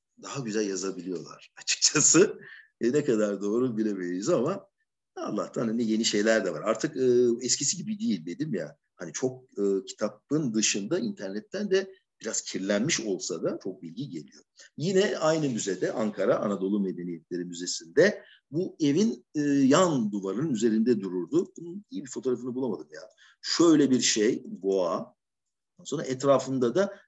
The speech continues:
e, biz bunu avcılar falan zannederdik. Çünkü köpekler var, at gibi dururlar ama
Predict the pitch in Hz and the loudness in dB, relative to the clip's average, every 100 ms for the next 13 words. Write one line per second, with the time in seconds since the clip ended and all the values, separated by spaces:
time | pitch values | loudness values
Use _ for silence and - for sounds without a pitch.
0 | _ 131 131 127 127 120 147 143 135 175 | _ 2 4 4 2 -4 -4 -4 -2 -2
1 | - 139 127 120 160 170 139 135 160 127 | 4 6 6 6 6 6 6 4 4 4
2 | 107 95 90 85 82 82 - - - 240 | 2 2 -4 -8 -10 -6 -8 -8 -10 -10
3 | - - - 147 - 302 - 95 - 131 | -6 -4 -2 0 4 4 4 0 0 -2
4 | - - 92 90 87 90 120 220 151 214 | -2 -10 -12 -12 -8 -4 -2 0 -2 -4